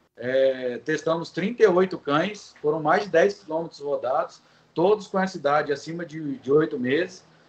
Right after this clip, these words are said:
Desses trinta e oito, nós selecionamos doze, então, ou seja, vinte e seis aí ficaram pelo caminho, e desses doze, dos, quando chegaram aqui,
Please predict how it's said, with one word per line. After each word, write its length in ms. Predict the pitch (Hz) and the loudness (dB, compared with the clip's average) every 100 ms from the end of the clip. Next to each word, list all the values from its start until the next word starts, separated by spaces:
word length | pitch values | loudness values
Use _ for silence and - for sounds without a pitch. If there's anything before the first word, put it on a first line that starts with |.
| _ _ _ | _ _ _
Desses 320 | 151 185 185 | 6 6 4
trinta 300 | - 185 196 | -4 -2 2
e 40 | 185 | 4
oito, 240 | 170 170 | 4 0
nós 200 | 165 165 | 4 2
selecionamos 580 | 165 170 170 170 196 190 | 4 -2 0 -2 -2 -4
doze, 580 | - 151 196 220 - 240 _ _ _ _ _ _ _ _ | -2 4 6 4 0 -12 _ _ _ _ _ _ _ _
então, 160 | - 147 | -2 0
ou 100 | 170 | 0
seja, 560 | 160 165 151 139 120 101 _ _ - | 0 -2 2 2 2 -2 _ _ -8
vinte 240 | 131 208 | -2 -2
e 40 | |
seis 320 | - 180 185 160 | 0 2 4 4
aí 140 | 160 | 2
ficaram 440 | 151 - 156 165 | 0 0 2 2
pelo 200 | 165 160 | 2 -4
caminho, 540 | 156 147 131 160 202 240 _ _ _ - | 0 -2 0 -2 -4 -8 _ _ _ -6
e 80 | |
desses 420 | 143 175 202 202 151 | 4 6 6 2 -2
doze, 480 | 156 185 226 165 127 | 4 6 6 2 -10
dos, 240 | 120 151 | -8 -10
quando 280 | - 175 190 | -6 -4 -4
chegaram 520 | 190 160 170 196 196 | -2 4 6 6 2
aqui, 480 | 165 - 175 220 | -4 -8 -10 -8